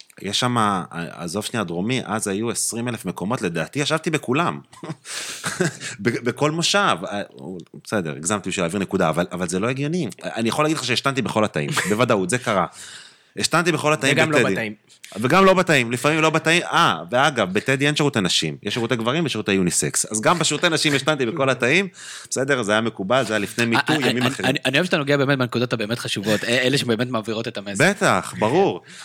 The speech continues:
Speaker 1: עכשיו, אתה מגיע ל-, לאצטדיון הזה, ואתה רואה אנשים מסמנים לך כאן עם האצבע על הצוואר, ו-, ו-, ו-, וכוסות קפה רותח שעפים לאנשים על הפרצוף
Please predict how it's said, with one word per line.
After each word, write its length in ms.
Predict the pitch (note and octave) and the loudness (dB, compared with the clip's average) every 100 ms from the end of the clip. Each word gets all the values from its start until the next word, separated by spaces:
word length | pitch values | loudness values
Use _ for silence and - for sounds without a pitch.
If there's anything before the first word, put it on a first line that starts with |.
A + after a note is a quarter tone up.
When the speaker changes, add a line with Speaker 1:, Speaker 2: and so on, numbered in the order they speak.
| - | -4
Speaker 1:
עכשיו, 220 | - - - | -2 -2 -2
אתה 120 | G#2+ | -4
מגיע 320 | F#2+ F#2 D#3+ | -4 0 2
ל-, 240 | F3+ D#3 A2 | 2 0 -2
לאצטדיון 520 | G#2 - G#2+ G#2+ F#2 | -4 -4 -2 -2 -2
הזה, 280 | E2 D#2+ D#2+ - - - | -4 -6 -8 -14 -16 -12
ואתה 180 | F2 | -6
רואה 140 | G#2 C#3+ | -4 -2
אנשים 480 | D#3 B2 C#3 C3+ B2 | -2 -4 -4 -6 -6
מסמנים 320 | - F#2+ A#2 | -6 -4 -6
לך 120 | B2 C3 | -8 -10
כאן 140 | - G2 | -8 -8
עם 160 | F2+ | -8
האצבע 420 | F2 - - A#2 | -10 -10 -10 -8
על 80 | G#2+ | -8
הצוואר, 500 | F2 - D#2 D2 C#2 B1+ _ | -6 -8 -8 -10 -10 -14 _
ו-, 60 | D#2+ F2 E2+ | -12 -10 -10
ו-, 100 | F#2 E2 | -12 -10
ו-, 180 | E2+ F2 D2+ | -8 -8 -8
וכוסות 480 | - - - C#3 C3+ | -10 -8 -2 -2 -4
קפה 280 | A2 - | -10 -8
רותח 380 | B2+ G2+ - C3 - | -8 -8 -4 -4 -4
שעפים 300 | F2+ - A#2+ | -8 -10 -8
לאנשים 340 | A2+ F#2 A#2+ | -8 -8 -10
על 80 | A2 | -10
הפרצוף 500 | - F2 - A#2+ | -10 -10 -6 -6